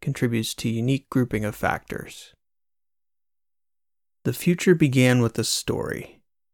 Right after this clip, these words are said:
It sounds too ridiculous to be true, but it is, and I never told anyone the story behind the story at the time,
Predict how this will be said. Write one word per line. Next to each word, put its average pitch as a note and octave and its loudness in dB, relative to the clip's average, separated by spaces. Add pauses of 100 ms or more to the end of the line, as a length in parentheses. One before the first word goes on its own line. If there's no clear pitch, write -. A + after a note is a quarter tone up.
(260)
It C3 -8
sounds D#3 2
too E3 2
ridiculous A2+ 0
to - -10
be - -8
true, - -6 (100)
but A2+ 0
it G#2+ 0
is, - -2
and A2 -2
I A2 -2
never B2+ 0
told C#3 4
anyone G2+ -2
the F#2 -4
story G#2+ -2
behind B2 0
the A2 -4
story - -6
at - -10
the - -10
time, G#2 -6